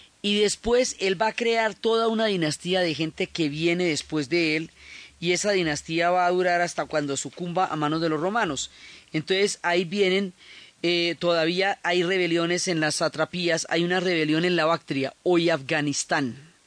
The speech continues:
Y que fue un reino, ese también fue otro reino grande, maravilloso, o sea, lo que es Irak,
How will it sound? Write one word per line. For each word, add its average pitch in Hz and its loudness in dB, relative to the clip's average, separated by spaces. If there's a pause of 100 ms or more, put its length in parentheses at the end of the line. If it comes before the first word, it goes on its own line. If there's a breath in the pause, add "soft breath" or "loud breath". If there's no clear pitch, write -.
(880 loud breath)
Y 165 0
que 165 0
fue 165 0
un 175 2
reino, 185 2
ese 185 0
también 165 2
fue 180 0
otro 175 0
reino 170 2
grande, 180 0
maravilloso, 151 2
o 160 -4
sea, 156 0
lo 151 -2
que - 0
es 170 0
Irak, 247 -2